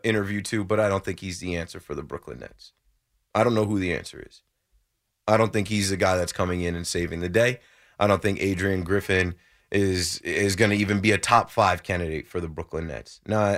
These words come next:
he's got an extensive Wikipedia, and, uh, he's coached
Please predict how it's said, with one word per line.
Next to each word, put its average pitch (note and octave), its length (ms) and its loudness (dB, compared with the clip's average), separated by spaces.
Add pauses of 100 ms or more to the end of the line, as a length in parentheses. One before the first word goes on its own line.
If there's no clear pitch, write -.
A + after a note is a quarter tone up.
he's A#2 220 -2
got G#2+ 200 4
an F#2 180 2
extensive G2+ 720 0
Wikipedia, A#2+ 840 0 (480)
and, F#2 460 2
uh, F2+ 160 4
he's G2+ 240 0
coached G#2+ 420 0